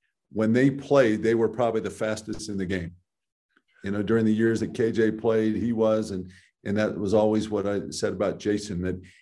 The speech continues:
he got to full speed so quickly. And in that space from free throw line to free throw line,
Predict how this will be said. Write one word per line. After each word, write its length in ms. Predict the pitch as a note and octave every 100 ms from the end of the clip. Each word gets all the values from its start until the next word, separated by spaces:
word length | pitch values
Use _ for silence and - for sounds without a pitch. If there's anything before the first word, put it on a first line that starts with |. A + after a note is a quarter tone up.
| _
he 140 | - A2
got 440 | A#2+ C#3 D3 -
to 380 | - G#2+ G#2 - -
full 280 | - C3+ C3
speed 440 | - - C3+ F2+
so 220 | - A#2+
quickly. 580 | A#2 - A#2+ - E2 E2 _ _ _ _ G#2
And 200 | G2+ G#2
in 120 | A2+
that 260 | A2 A2
space 420 | - - A2+ A2 -
from 280 | G2 F#2+
free 380 | F#2 - A2+ A#2+
throw 200 | A#2+ A#2+
line 260 | A2 A2+ A2
to 80 | G2
free 240 | - A2
throw 240 | A2 G2 G2
line, 360 | F#2+ F2+ F2